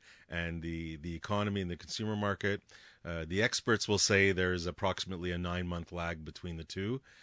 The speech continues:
Uh, so that, that will remain. It, nothing happens. It's just like the, the price of oil. You know, you can see what the price of a barrel is, but still go fill your tank and say,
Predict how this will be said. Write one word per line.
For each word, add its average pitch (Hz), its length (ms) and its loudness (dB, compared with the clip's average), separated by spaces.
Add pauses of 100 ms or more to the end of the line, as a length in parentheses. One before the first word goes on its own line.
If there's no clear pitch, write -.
(240)
Uh, 80 320 -4
so 92 280 -2
that, 107 280 0 (140)
that 117 220 -2
will 123 200 0
remain. 117 340 0
It, 71 160 -12
nothing 101 280 -2
happens. 95 360 -2
It's 80 80 -8
just - 240 -4
like 107 180 0
the, 90 180 0 (220)
the 117 80 2
price 123 280 6
of 101 120 2
oil. 104 320 8
You 87 100 0
know, 90 80 2
you 92 100 0
can 95 120 -4
see 117 140 -2
what 104 120 -2
the 92 60 -6
price 101 260 0
of 90 60 -4
a 85 60 -2
barrel 104 380 4
is, 87 220 -2 (220)
but 95 120 0
still 110 220 2
go 98 160 2
fill 104 260 2
your 90 140 2
tank 107 460 2
and 95 120 -2
say, 98 240 2